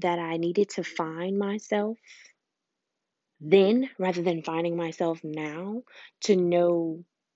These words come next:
how to move with my husband on the same page today. And it's not as horrible as it sounds, but I feel we'll get there. I just don't know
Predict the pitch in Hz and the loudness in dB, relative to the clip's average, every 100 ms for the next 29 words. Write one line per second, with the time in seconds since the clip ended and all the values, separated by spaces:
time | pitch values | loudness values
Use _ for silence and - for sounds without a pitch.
0 | _ _ - - 190 180 165 170 170 160 | _ _ -14 -6 -4 -2 0 0 0 -2
1 | - - - 156 180 - 226 196 196 190 | -8 -12 -2 2 2 0 -4 -2 -2 -2
2 | 190 208 185 151 - 180 170 185 185 165 | -2 -2 -4 -8 -6 -2 -2 -2 -2 -2
3 | 156 160 196 208 - _ _ - 165 143 | 0 -2 -6 -8 -14 _ _ 2 2 4
4 | 107 - _ _ _ _ _ _ _ - | -4 -10 _ _ _ _ _ _ _ -20
5 | - - - _ _ _ _ - 208 202 | -20 -20 -20 _ _ _ _ -2 4 6
6 | 190 185 180 175 175 _ _ _ _ _ | 6 6 4 0 -8 _ _ _ _ _
7 | _ _ _ _ _ - 220 196 202 214 | _ _ _ _ _ 6 6 8 6 6
8 | 262 220 - - 175 170 190 190 196 277 | 6 6 2 0 4 4 4 2 2 0
9 | - 175 139 151 220 - - - - - | 0 -2 0 -4 -10 -12 -20 -20 -20 -16
10 | - 165 220 - 190 180 - 202 202 196 | -8 6 6 6 2 0 4 6 6 4
11 | 175 165 147 160 180 - 247 277 294 311 | 2 0 0 0 2 2 4 4 0 -4
12 | - _ _ _ - 185 180 175 170 170 | -12 _ _ _ 0 2 2 0 0 0
13 | 175 165 170 165 | 0 0 0 -4